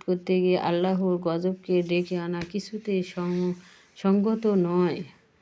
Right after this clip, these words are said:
আর এই সকল কাজ অপচয় ছাড়া আর কিছুই নয়। অপচয়কারীর অবশ্যই শয়তানের, আহ, দোসর। সুতরাং শয়তানের সঙ্গী সাথীদের পরিণাম যে অত্যন্ত বেদনাপূর্ণ ও ভয়াবহ হবে, এতে কোনো সন্দেহ নেই। এজন্য সকলের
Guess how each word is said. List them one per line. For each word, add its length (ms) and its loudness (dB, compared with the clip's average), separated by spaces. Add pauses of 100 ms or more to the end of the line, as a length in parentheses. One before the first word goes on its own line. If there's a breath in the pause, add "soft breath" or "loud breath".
(280 soft breath)
আর 160 0
এই 180 0
সকল 380 -2
কাজ 360 0
অপচয় 480 -2
ছাড়া 260 -2
আর 240 -4
কিছুই 460 -4
নয়। 360 2
অপচয়কারীর 840 -2
অবশ্যই 500 -4
শয়তানের, 680 0 (500 loud breath)
আহ, 240 2
দোসর। 480 0
সুতরাং 480 -2
শয়তানের 520 -2
সঙ্গী 440 0
সাথীদের 580 -2 (100)
পরিণাম 540 0 (440 loud breath)
যে 200 2
অত্যন্ত 480 -2
বেদনাপূর্ণ 880 0
ও 260 -4
ভয়াবহ 680 0
হবে, 320 -2
এতে 340 -4
কোনো 280 -2
সন্দেহ 460 -2
নেই। 180 2
এজন্য 580 -2
সকলের 560 -2